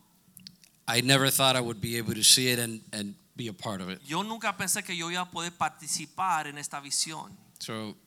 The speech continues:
Speaker 1: I'm humbled and
Speaker 2: So,
Speaker 1: I'm thankful.
Speaker 2: me siento
Speaker 1: And I look
Speaker 2: humi-,
Speaker 1: forward to serving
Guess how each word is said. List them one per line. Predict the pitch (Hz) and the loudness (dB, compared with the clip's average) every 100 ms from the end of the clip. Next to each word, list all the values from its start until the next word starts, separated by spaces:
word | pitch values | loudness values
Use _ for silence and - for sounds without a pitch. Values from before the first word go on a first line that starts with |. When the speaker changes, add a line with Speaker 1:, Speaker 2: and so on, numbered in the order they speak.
| - | -8
Speaker 1:
I'm | 113 | -6
humbled | 107 135 139 151 147 - | 2 4 6 4 4 -6
and | 117 | -4
Speaker 2:
So, | 113 147 | -2 -2
Speaker 1:
I'm | |
thankful. | 131 - 120 101 104 - - | -2 0 2 2 0 -6 -14
Speaker 2:
me | 147 | -2
siento | 147 123 | 2 2
Speaker 1:
And | 117 | 2
I | 123 | 4
look | 135 | 6
Speaker 2:
humi-, | 143 | 6
Speaker 1:
forward | 139 127 123 117 | 6 4 2 0
to | - 117 120 - _ _ | -2 -2 -4 -8 _ _
serving | - 131 117 107 104 | 4 4 4 0 -6